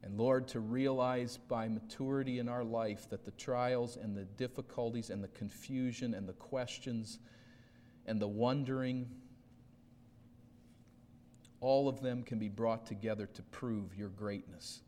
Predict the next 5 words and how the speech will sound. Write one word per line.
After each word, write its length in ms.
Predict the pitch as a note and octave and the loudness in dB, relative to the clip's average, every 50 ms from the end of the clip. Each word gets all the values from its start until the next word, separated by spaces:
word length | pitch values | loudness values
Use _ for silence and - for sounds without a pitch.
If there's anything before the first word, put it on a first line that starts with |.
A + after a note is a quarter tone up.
| - - - - - - - - - - - - - | -20 -20 -20 -20 -20 -20 -20 -20 -20 -20 -16 -8 -2
May 460 | A#2+ B2 B2 B2 B2 B2 A#2+ A#2 A2 - - | 2 4 4 4 4 4 2 0 -2 -2 0
these 300 | B2+ B2 B2 A#2+ A#2 - | 4 4 4 4 2 0
people 440 | - - - B2+ A#2 A2+ - A2 G2+ G2+ | -4 -4 0 0 0 0 0 -4 -4 -4
discover 560 | G#2 G2 - - - - B2 G#2+ G#2 G2 G#2 G2 G2 | -6 -6 -6 -8 -4 -2 -2 -2 -2 -2 -6 -6 -6
that 240 | G2 F#2 E2+ E2+ | -6 -6 -6 -8